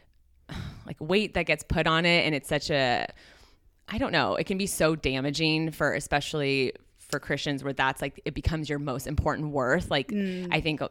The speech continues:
Speaker 1: a
Speaker 2: Your, like,
Speaker 1: problem,
Speaker 2: identity kind of?
Speaker 1: exactly. And the
Speaker 2: Interesting.
Speaker 1: problem is that you, you are, like, most worthy when you are a virgin. That's, like, this
Speaker 2: Right.
Speaker 1: gift that you give your husband, your partner someday.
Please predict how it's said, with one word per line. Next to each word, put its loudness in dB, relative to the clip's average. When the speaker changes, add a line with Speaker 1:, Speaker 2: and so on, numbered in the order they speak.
Speaker 1:
a 0
Speaker 2:
Your, 0
like, 4
Speaker 1:
problem, 8
Speaker 2:
identity 4
kind 0
of? -2
Speaker 1:
exactly. 6
And 0
the 2
Speaker 2:
Interesting. 0
Speaker 1:
problem 4
is 0
that 0
you, -2
you -4
are, 0
like, -6
most -4
worthy 0
when -2
you -4
are 4
a 2
virgin. 2
That's, -2
like, -6
this -4
Speaker 2:
Right. -6
Speaker 1:
gift 0
that 0
you -2
give -2
your 0
husband, -2
your -2
partner -2
someday. -2